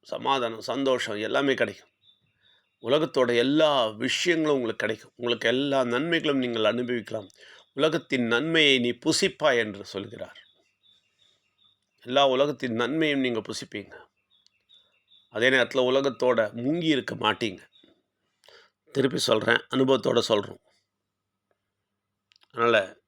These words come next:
இதை தெரிஞ்சுக்க பாருங்க, புரிஞ்சுக்க பாருங்க. நிச்சயமா இதை ஆழமாக புரிந்து கொள்ள பாருங்கள்.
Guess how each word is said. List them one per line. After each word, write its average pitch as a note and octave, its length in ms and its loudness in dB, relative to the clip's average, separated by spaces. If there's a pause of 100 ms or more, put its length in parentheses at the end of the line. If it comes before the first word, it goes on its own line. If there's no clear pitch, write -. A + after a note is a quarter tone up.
(180)
இதை A#2 220 -12
தெரிஞ்சுக்க B2 400 -2
பாருங்க, A#2 480 0 (240)
புரிஞ்சுக்க C3+ 380 -6
பாருங்க. G#2+ 500 -4 (400)
நிச்சயமா A#2+ 680 -6 (180)
இதை G2+ 400 -8 (240)
ஆழமாக C#3 840 0
புரிந்து A#2+ 320 -6
கொள்ள A2 180 0
பாருங்கள். G#2+ 560 0